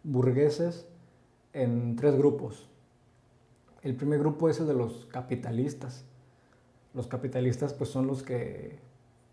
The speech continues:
o sea, los identificamos porque son los que tienen el capital. Y el capital es el, el valor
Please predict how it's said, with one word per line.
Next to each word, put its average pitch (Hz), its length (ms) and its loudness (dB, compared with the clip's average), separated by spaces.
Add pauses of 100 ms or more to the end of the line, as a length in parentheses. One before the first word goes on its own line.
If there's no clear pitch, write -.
(140)
o 127 40 -8
sea, 123 140 -4
los 120 200 0
identificamos 139 880 0 (320)
porque - 280 -8
son 123 160 0
los - 160 -2
que 127 120 -2
tienen 147 560 0 (120)
el 123 160 -6
capital. 123 640 -4 (560)
Y 135 60 -2
el 123 120 -2
capital 135 560 0
es 151 240 0
el, 131 400 -2
el 123 180 -6
valor 131 600 0